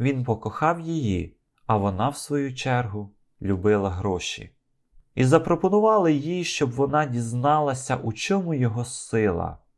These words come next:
Звичайно, за певну винагороду. Вона погодилася,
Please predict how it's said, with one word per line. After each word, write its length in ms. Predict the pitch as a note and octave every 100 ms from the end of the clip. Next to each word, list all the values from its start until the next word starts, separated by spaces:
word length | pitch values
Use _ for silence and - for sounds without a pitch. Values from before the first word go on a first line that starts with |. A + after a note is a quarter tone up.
| _ -
Звичайно, 880 | A#2 A2 B2+ B2+ F3 E3+ G2+ E2+ D#2 _ _
за 220 | G2+ A2+
певну 420 | A2 A2+ G#2 G2+ F#2+
винагороду. 800 | G2+ G2+ G2 G#2 G2+ F2 - - _ _ _
Вона 340 | G#2 C#3+ D3+ D#3
погодилася, 920 | C#3+ A#2+ A#2 F#2+ F2+ E2 - - -